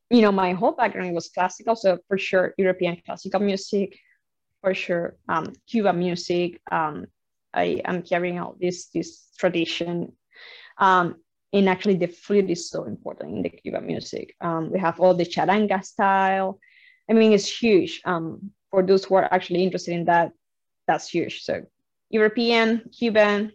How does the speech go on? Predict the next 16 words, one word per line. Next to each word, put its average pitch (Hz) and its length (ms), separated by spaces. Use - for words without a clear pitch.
I - 60
mean, 269 220
in 226 240
general, 214 500
like, 185 320
Latin 180 380
music. 208 720
Um, 170 420
and - 160
I, - 240
I, - 220
I 214 100
don't 208 240
love 202 300
that 208 240
term, 208 420